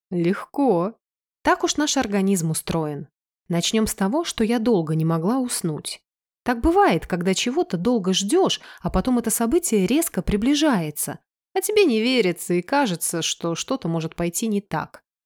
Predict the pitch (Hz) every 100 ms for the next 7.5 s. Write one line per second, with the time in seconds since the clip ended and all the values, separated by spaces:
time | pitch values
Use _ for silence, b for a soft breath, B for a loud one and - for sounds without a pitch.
0 | _ _ - 302 302 302 311 - 294 -
1 | - 175 - - 170 180 - 339 349 -
2 | 208 - 277 - 349 240 - - - _
3 | _ 180 214 453 180 339 190 - - 160
4 | 160 _ _ _ - 143 175 156 320 -
5 | 196 180 165 156 _ - 254 - 170 -
6 | 254 214 160 165 - 208 214 - 160 170
7 | 165 175 349 277 147